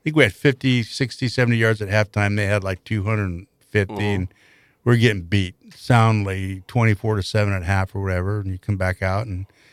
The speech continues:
Speaker 1: at some point you say, "Okay, it's time to go to two-minute offense," and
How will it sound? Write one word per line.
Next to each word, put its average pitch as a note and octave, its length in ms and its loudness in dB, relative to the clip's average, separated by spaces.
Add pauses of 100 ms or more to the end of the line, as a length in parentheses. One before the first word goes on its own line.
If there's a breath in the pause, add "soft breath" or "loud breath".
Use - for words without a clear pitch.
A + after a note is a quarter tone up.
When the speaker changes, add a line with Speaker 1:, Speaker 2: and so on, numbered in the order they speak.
(260 soft breath)
Speaker 1:
at G#2+ 80 -2
some G3 200 0
point A#2+ 220 2
you G2 60 0
say, G#2+ 440 2 (600)
"Okay, A#2+ 600 4
it's - 140 -20
time A#2 180 4
to A#2 40 6
go A2+ 120 6
to G2 60 2
two-minute A#2 420 2
offense," A#2+ 480 -4
and G2+ 240 2